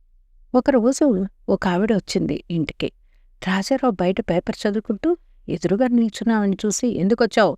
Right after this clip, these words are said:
అని కోపంగా అడిగాడు. "నా పిల్లల్ని చూసిపోదామని." "వాళ్ళు బాగున్నారు కానీ, ఇక వెళ్ళు." "ఇంకా మీకు నా మీద కోపం పోలేదా?" "అదెట్లా పోతుంది?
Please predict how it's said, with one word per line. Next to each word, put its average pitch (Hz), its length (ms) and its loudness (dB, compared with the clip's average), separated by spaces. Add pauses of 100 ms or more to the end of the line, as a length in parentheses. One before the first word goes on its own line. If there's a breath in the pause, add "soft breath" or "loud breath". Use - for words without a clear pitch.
(200)
అని 180 80 -6
కోపంగా 175 500 -2
అడిగాడు. 160 380 -2 (600)
"నా 220 80 2
పిల్లల్ని 220 440 2 (100)
చూసిపోదామని." 226 800 0 (1000)
"వాళ్ళు 175 220 -2
బాగున్నారు 202 440 -2
కానీ, 214 540 -2
ఇక 180 160 -6
వెళ్ళు." 180 360 -2 (1040)
"ఇంకా 196 300 0
మీకు 240 240 0
నా 214 160 2
మీద 185 180 -2
కోపం 214 420 0
పోలేదా?" 185 520 0
"అదెట్లా - 1400 -4
పోతుంది? 220 560 0